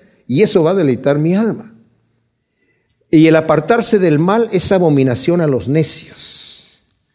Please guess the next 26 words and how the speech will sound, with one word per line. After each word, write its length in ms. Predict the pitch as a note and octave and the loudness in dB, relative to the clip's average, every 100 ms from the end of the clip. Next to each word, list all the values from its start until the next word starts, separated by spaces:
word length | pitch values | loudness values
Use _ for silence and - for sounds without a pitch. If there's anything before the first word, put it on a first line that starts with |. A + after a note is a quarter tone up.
| _ _ - | _ _ 0
Los 240 | D3+ D3 | 2 4
necios, 680 | F#3 A#3 A3+ A3 G#3+ - - - - | 4 2 2 0 0 -2 -12 -10 -4
<laughs> 160 | E3 | 0
para 200 | C#3+ C#3+ | 2 4
ellos 220 | G#3 A3+ | 2 2
apartarse 580 | C#3+ - D3 C3+ G#3+ F#3 | 0 -2 -2 0 0 0
del 200 | D3 B2+ | 0 2
mal 360 | C#3+ F#3+ A3 - - - _ _ _ _ _ _ _ _ _ - | 2 0 -2 -8 -20 -20 _ _ _ _ _ _ _ _ _ -8
es 180 | F3 - | -4 0
una 160 | F#3 | 2
abominación. 560 | E3+ D3 C3+ C3 A#2+ G3 | 4 2 2 0 2 2
La 100 | E3+ | 2
Biblia 240 | F#3+ A3+ | 2 0
nos 240 | G#3+ E3+ - | 0 0 0
habla 220 | G#3 G#3 | 2 2
acerca 360 | F3+ G3 G3 E3+ | 0 -2 0 2
de, 540 | D#3 D3 C3 - _ - | 2 0 -2 -12 _ -16
aquí 220 | G#2+ F3+ | -2 0
en 80 | F#3 | 2
Primera 340 | E3+ F#3 F#3+ | 2 2 2
de 60 | D3 | 0
Juan, 320 | - E3+ F3+ - | 0 -2 -2 -2
en 140 | C3+ | 0
el 100 | C3 | 2
capítulo 580 | C3+ A2+ G3 G3 E3+ D3 | 0 0 -2 0 2 2
dos, 720 | E3 F3 E3+ - - - | 2 0 -2 -10 -14 -16